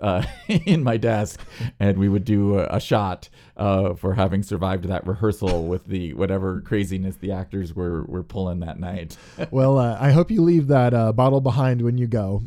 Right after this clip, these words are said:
Speaker 1: Yeah.
Speaker 2: And,
Speaker 1: <laughs>
Speaker 2: uh, speaking of that, uh, what do you think that you, Jamie, have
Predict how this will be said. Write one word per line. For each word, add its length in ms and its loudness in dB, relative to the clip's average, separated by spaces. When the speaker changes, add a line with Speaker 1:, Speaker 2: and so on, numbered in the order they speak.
Speaker 1:
Yeah. 200 4
Speaker 2:
And, 220 4
Speaker 1:
<laughs> 120 6
Speaker 2:
uh, 140 2
speaking 380 -4
of 120 0
that, 380 -2
uh, 240 6
what 340 4
do 100 -4
you 180 0
think 360 -2
that 160 0
you, 200 4
Jamie, 560 0
have 440 0